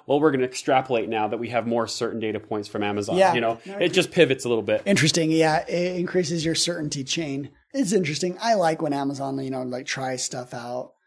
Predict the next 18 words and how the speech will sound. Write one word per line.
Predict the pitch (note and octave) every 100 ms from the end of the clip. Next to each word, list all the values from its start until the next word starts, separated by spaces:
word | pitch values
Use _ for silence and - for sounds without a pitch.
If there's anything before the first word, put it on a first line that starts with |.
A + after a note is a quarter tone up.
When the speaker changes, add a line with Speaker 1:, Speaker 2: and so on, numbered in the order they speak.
| _ _
Speaker 2:
Who | G3+
knows | G3+ D#3
if | C3
it |
lasts? | D3 C#3+ C3 B2 - - - _ _
But | F#3
the | E3
search | - A3+ -
query | G#3 G3
report | F#3 - F3+ F#3 F#3 -
is | E3+ C#3 - _ _ _ -
actually, | G#3 - D4+
for | C#4+
some | - G3 F3
people, | F#3
it's | F#3
pretty | - F3 F#3
transformative | - D#3 C#3+ C3 B2 D3+ F3+ G3